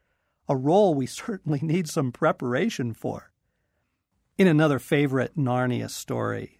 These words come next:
The Horse and His Boy, the lost prince of Archenland is returned to his father. An orphan boy returned to his rightful role,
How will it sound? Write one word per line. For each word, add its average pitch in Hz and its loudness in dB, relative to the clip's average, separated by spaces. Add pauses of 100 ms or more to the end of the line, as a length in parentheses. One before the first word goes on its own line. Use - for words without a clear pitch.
(120)
The 135 0
Horse 147 -2
and 123 -2
His 101 -8
Boy, 117 -6 (520)
the 139 -4
lost 175 -2
prince 156 -2
of 147 -2
Archenland 107 -4
is 131 -4
returned 170 -2
to 170 -2
his 160 -4
father. 107 -6 (480)
An 143 0
orphan 180 2
boy 113 -8 (320)
returned 165 -2
to 156 -4
his - -4
rightful 139 -2
role, 113 -6